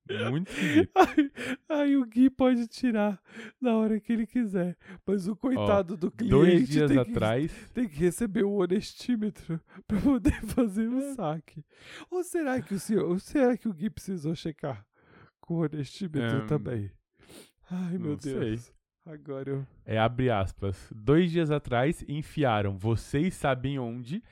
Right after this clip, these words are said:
Speaker 1: um honestímetro no Ark Philpott. Bem, confia em mim, assim foi mais fácil."
Speaker 2: Sim, aí,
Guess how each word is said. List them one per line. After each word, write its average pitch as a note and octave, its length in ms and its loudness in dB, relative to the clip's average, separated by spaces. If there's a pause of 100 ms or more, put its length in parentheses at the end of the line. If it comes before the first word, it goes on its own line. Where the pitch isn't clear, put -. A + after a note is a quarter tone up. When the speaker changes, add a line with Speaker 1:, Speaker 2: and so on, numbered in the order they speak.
(380)
Speaker 1:
um D#3+ 200 -2
honestímetro F3+ 920 -6
no E3+ 180 -4
Ark D#3 340 -2
Philpott. A#2 720 -8
Bem, A#2+ 380 -2
confia C#3 380 -8
em D3+ 100 -4
mim, G2+ 220 -6
assim A2+ 260 -10
foi B2+ 140 -4
mais G#2+ 240 -8
fácil." - 400 -18 (220)
Speaker 2:
Sim, F#3+ 440 -6
aí, F3 240 0